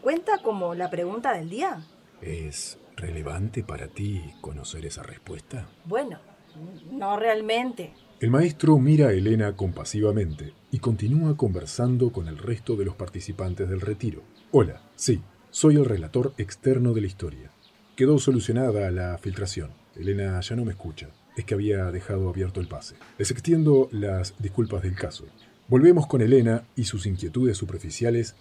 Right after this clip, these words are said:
Speaker 2: y poco meditadas.
Speaker 1: Pero maestro, quiero saber. Quiero preguntarle sobre cómo alcanzar la paz mental.
Speaker 2: Elena, la paz, la paz, la paz viene después de las piedras. <laughs> Bien metida, mentor.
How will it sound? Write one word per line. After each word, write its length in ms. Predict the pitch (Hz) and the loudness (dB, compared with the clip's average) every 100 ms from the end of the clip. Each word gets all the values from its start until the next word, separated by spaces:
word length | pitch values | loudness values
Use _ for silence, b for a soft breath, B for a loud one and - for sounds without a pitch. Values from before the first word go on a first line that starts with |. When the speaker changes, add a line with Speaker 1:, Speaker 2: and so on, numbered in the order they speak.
| - | -8
Speaker 2:
y 100 | 98 | -8
poco 360 | - 104 120 | -4 -4 -2
meditadas. 720 | 110 107 98 90 - - - _ _ _ - | 0 0 -2 -8 -10 -18 -20 _ _ _ -2
Speaker 1:
Pero 180 | 254 | 0
maestro, 480 | 269 302 370 - 269 | 2 0 -2 -4 -4
quiero 240 | 233 381 427 | 0 0 0
saber. 580 | 233 185 330 330 180 185 _ _ | -2 0 2 2 -2 -18 _ _
Quiero 200 | - 359 | -4 -4
preguntarle 600 | - 269 214 202 311 349 | -2 -4 -2 0 0 0
sobre 300 | 359 226 208 | -4 -2 -2
cómo 180 | 262 320 | 0 0
alcanzar 500 | 240 226 214 277 339 | 0 -2 -4 -4 -2
la 160 | 269 - | -4 -2
paz 160 | 311 | -2
mental. 560 | 311 269 285 339 240 170 - _ | -2 -4 0 0 0 -10 -18 _
Speaker 2:
Elena, 480 | 85 80 80 76 67 _ _ _ _ - | -8 -6 -6 -8 -12 _ _ _ _ -12
la 200 | 85 82 | -8 -4
paz, 680 | - 78 64 - - - - _ _ _ - | -4 -4 -6 -12 -16 -18 -20 _ _ _ -18
la 240 | 78 78 | -10 -10
paz, 640 | 78 - 67 - - - - _ _ _ - | -6 -8 -8 -14 -18 -18 -20 _ _ _ -14
la 220 | 95 80 | -8 -6
paz 500 | 78 101 123 - - _ _ _ _ _ - | -4 -2 -2 -6 -14 _ _ _ _ _ -12
viene 340 | 87 90 90 | -4 -2 -2
después 460 | 85 - - 95 90 | -4 -8 -2 -2 -2
de 100 | 82 | -6
las 120 | 76 | -8
piedras. 680 | - 80 62 64 - - - _ - B B B | -8 -8 -8 -12 -16 -20 -20 _ -20 B B B
<laughs> 440 | 147 139 120 92 - B B B | 6 8 6 4 -4 B B B
Bien 240 | - 127 143 | 2 6 8
metida, 520 | 139 185 151 107 95 | 6 6 8 8 4
mentor. 580 | 95 98 104 95 107 | 2 0 0 2 0